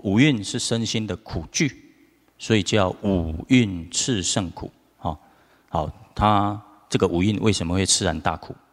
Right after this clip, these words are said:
嗯，好，问题在于不但是五蕴，而是什么？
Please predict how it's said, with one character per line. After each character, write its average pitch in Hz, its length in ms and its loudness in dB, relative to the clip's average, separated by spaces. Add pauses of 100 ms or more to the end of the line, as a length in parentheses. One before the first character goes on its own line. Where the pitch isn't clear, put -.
嗯， - 60 -14 (680)
好， - 480 -6
问 107 160 6
题 85 160 -4
在 90 280 0
于 80 100 -6 (500)
不 - 80 2
但 175 160 2
是 147 160 -2
五 101 160 -2
蕴， 107 240 0 (100)
而 95 200 2
是 110 160 2
什 95 140 0
么？ 78 180 -4